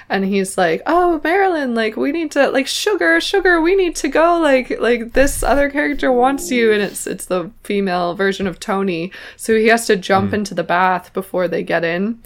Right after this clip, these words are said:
Speaker 1: and I think that's my
Speaker 2: Yeah.
Speaker 1: favorite part of the entire movie, just because the tension of, like,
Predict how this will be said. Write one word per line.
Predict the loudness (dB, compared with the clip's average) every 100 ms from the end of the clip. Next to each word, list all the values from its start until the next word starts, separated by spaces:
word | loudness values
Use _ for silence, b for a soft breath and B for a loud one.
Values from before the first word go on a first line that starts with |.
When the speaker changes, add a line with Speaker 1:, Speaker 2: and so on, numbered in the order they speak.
| B B B -2
Speaker 1:
and | 0
I | 0
think | 0 -2
that's | 0 0 0
my | -2 -2
Speaker 2:
Yeah. | 0
Speaker 1:
favorite | 0 0 0 0 0 -4 -16
part | -4 0 0
of |
the | 0
entire | -4 -2 -2 -2
movie, | -4 -4 -2
just | -4 -4
because | -4 -2 -2
the | -4
tension | -4 -4 -4 -4 -4 -4
of, | -4
like, | -2 -2 -6